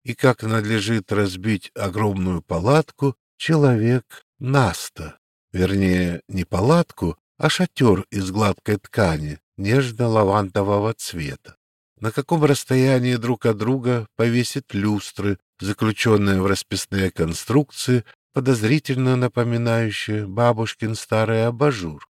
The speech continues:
Сколько метров гирлянды достаточно, чтобы украсить пространство под крышей из атласа?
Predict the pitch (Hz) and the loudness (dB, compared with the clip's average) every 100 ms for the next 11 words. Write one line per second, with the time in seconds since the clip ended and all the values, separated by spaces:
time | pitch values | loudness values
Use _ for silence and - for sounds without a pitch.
0 | _ _ _ - 165 170 156 147 151 - | _ _ _ -4 0 2 4 6 4 4
1 | 151 139 160 143 117 104 113 117 113 107 | 2 4 2 2 4 4 4 0 -2 -2
2 | 107 - 113 113 - 101 - 104 104 - | -2 -2 2 2 0 -6 -6 -6 -6 -6
3 | 107 101 104 - 104 104 - 90 95 90 | -4 -2 -2 0 0 0 -2 -8 -6 -6
4 | - 110 127 123 - 113 117 - _ _ | -2 2 2 2 -4 -4 -4 -6 _ _
5 | - 120 - 120 120 - 117 113 127 127 | -4 -4 0 2 2 2 -2 -2 -2 -2
6 | 123 98 - - - - 78 | 0 0 -2 -10 -10 -12 -16